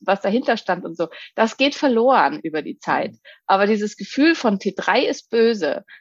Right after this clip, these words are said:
Speaker 1: das bleibt erhalten. Und genauso ist es beim Eisen. Eiseninfusionen sind böse. Und dann braucht es halt sehr, sehr viel Gegenarbeit, um da gegen anzukommen. Und Eiseninfusionen sind halt überhaupt nicht böse, sind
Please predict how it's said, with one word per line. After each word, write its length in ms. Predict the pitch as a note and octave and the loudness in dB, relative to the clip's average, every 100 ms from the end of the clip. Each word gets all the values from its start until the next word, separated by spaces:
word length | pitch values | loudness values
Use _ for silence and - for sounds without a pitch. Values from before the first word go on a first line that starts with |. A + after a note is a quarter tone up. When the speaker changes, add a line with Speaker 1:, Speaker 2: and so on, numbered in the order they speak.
| - | -2
Speaker 1:
das 160 | G3 | -2
bleibt 240 | - G#3+ - | 2 0 2
erhalten. 500 | - F3 E3+ G3 D#3 | 0 4 2 2 -4
Und 140 | D#3 | -6
genauso 260 | E3 F3 G#3+ | 0 0 0
ist 140 | A#3 | -4
es 100 | G#3 | -4
beim 180 | - F3+ | -2 0
Eisen. 300 | - E3+ E3 | 0 0 -2
Eiseninfusionen 760 | - G#3 C4 G#3+ G#3 F#3 F#3+ G3 | 0 2 2 0 -6 -4 -2 -2
sind 200 | F3+ D#3 | -4 -4
böse. 440 | D#3+ D#3+ D3+ - _ - - _ - | -4 -4 -6 -8 _ -20 -20 _ 2
Und 520 | F#3+ F#3+ G3 G3 - | 4 4 2 -2 2
dann 220 | F#3 F#3+ | 2 2
braucht 360 | F3+ D3+ G3 C4 | 0 4 4 2
es 120 | A3 | -2
halt 340 | G3+ G3 F#3+ | -2 -2 -2
sehr, 300 | - D3+ G#3+ | -6 0 0
sehr 240 | G#3 F3+ G3+ | 0 -4 -4
viel 240 | - F#3 | -8 -10
Gegenarbeit, 920 | D#3+ F#3+ A#3 - E3 E3+ E3+ E3 F3 - | -4 -2 -2 0 0 0 0 -2 -2 -8
um 140 | E3+ | -10
da 580 | E3+ E3+ E3 E3 E3 D#3+ E3 | -4 0 2 2 0 -2 -6
gegen 160 | E3 | -8
anzukommen. 460 | D#3+ F#3+ G3 D#3+ D#3 | -6 -8 -8 -8 -6
Und 80 | - | -2
Eiseninfusionen 800 | E3 F3+ F#3 F3 F3 E3+ F#3 F3+ | -2 -2 -8 -10 -10 -10 -6 -6
sind 180 | F3 F3+ | -6 -6
halt 160 | D#3+ | -8
überhaupt 320 | E3 E3 E3+ | -4 -4 -2
nicht 200 | C#4 - | -4 -6
böse, 300 | - D#3+ E3 | -4 -4 -2
sind 320 | G3+ E3+ E3 | -6 -6 -6